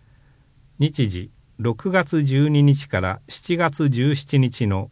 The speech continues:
毎週火曜、午後三時三十分から四時三十分、計六回。予備日は七月二十四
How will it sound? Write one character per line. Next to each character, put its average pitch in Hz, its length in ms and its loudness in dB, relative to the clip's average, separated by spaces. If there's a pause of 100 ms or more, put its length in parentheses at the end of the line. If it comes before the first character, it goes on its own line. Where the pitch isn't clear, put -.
毎 139 280 0
週 156 340 -2
火 135 200 -2
曜、 113 340 -2 (520)
午 147 140 2
後 180 200 0
三 175 260 0
時 139 100 0
三 135 240 2
十 147 140 2
分 107 300 -2
か 95 120 -4
ら 107 220 0
四 151 160 2
時 117 160 -2
三 113 260 0
十 120 120 -2
分、 - 360 -14 (560)
計 143 280 2
六 85 140 -6 (140)
回。 127 260 -2 (800)
予 110 160 0
備 180 140 0
日 160 160 2
は 95 240 0 (100)
七 - 320 -6
月 160 320 -2
二 170 160 0
十 139 260 0
四 95 140 -4